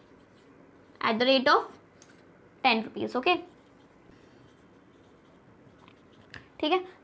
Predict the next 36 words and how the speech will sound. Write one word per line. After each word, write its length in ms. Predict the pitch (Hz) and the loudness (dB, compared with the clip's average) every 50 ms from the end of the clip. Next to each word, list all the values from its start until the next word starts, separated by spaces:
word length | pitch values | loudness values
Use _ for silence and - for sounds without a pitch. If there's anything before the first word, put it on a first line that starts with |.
| - - | -10 2
थर्ड 260 | 294 277 269 277 269 | 4 6 6 6 4
चीज़ 260 | - 311 302 294 - | 2 0 0 0 2
पे 80 | - 311 | 6 6
आते 200 | 294 277 285 302 | 6 6 6 6
हैं 60 | 311 | 6
हम 120 | 311 277 277 | 6 6 4
लोग, 220 | 320 359 - - - - - - - - - - - - - - - - - - | 2 2 0 -4 -14 -20 -20 -20 -20 -20 -20 -20 -20 -20 -20 -20 -20 -20 -20 0
सब्सक्राइब्ड 680 | - - 269 269 - - - 320 311 320 349 330 294 - - - - - | 2 2 2 2 0 0 4 6 6 6 6 2 0 -4 -8 -6 -2 2
and 240 | 247 269 285 294 294 | 2 2 2 2 2
fully 280 | - 285 240 226 226 - | 2 2 2 2 2 2
paid 160 | 220 202 208 | 2 2 2
up, 140 | 208 233 233 | 2 2 2
यानी 160 | 220 220 214 | 0 0 0
कि 160 | - 262 294 - - - - 240 | 0 -2 -2 -4 -4 -10 -8 -4
हम 160 | 240 226 220 | -2 0 2
लोगों 200 | 220 226 240 247 | 2 4 4 4
ने 120 | 254 269 277 | 4 4 2
शेयर्स, 440 | 277 - 269 247 240 247 240 - - - | 2 4 4 6 6 4 0 -4 -10 -6
उन 260 | - - 247 247 247 | 0 2 4 6 6
लोगों 180 | 247 240 247 | 6 4 4
ने 120 | 254 269 269 | 2 0 -2
शेयर्स 260 | 269 294 240 226 226 | 0 2 2 2 2
को 100 | - 269 | -2 0
सब्सक्राइब 480 | 262 233 226 - - 233 220 208 208 240 | 0 0 0 0 -2 0 0 0 0 0
भी 100 | 285 285 | -4 -2
किया 180 | - 294 320 | 2 2 2
है 80 | 359 - - - - - - | 2 0 -4 -14 -20 -6 2
और 120 | - 247 - | 2 2 4
सारा 380 | 294 - 277 277 277 302 330 | 6 6 8 8 8 8 6
का 120 | 330 359 381 | 6 6 6
सारा 280 | 370 - 294 269 277 277 | 6 6 6 6 6 6
अमाउंट 280 | 277 269 277 311 311 | 6 4 2 2 0
पे 200 | - - 247 226 | 2 2 4 4
भी 100 | 220 226 220 | 4 2 0
किया 200 | - - - - | 0 0 0 0
है। 80 | - | 0